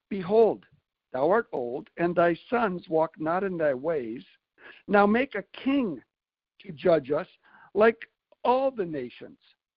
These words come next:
But this thing displeased Samuel when, when they said, Give us a king to judge us.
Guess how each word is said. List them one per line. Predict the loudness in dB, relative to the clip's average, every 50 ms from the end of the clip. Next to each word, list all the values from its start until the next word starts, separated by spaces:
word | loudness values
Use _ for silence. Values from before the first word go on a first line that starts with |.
| _ _ _ _ _ _ _ _ 0
But | 0 0 2
this | 2 0 0 -2 -4 -2
thing | 0 2 2 2
displeased | 0 -2 -6 -6 -6 -12 -10 -6 -4 -4 -4 -4 -6 -6 -4
Samuel | -4 -4 -2 -2 -4 -2 -4 -4 -6 -8 _ _ _ _ _ -2
when, | 0 2 2 2 0 -4 -8 _ _ _ _
when | -12 -2 2 2 2 2 0
they | -4 -4 -4 -6 -8 -6
said, | -4 -4 -4 -4 -6 -10 _ _ _ _ _ _ _ -12 -2
Give | 4 4 4 6
us | 4 0 -2 -2
a | -8 -10
king | -8 -8 -8 -6 -6 -6 -6 -8 -8
to | -10 -10
judge | -8 -6 -4 -4 -4 -6 -8 -14
us. | -14 -14